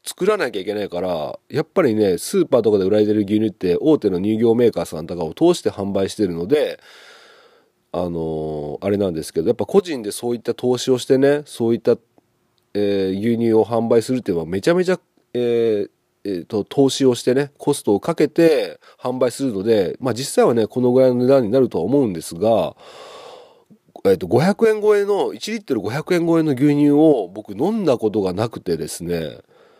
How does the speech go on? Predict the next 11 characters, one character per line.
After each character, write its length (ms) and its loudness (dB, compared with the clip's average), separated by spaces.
ど 340 6
う 20 6
な 160 4
ん 60 -4
で 100 -4
し 120 -8
ょ 80 -4
う 60 -12
か。 200 -4
う 60 -16
ん。 640 -16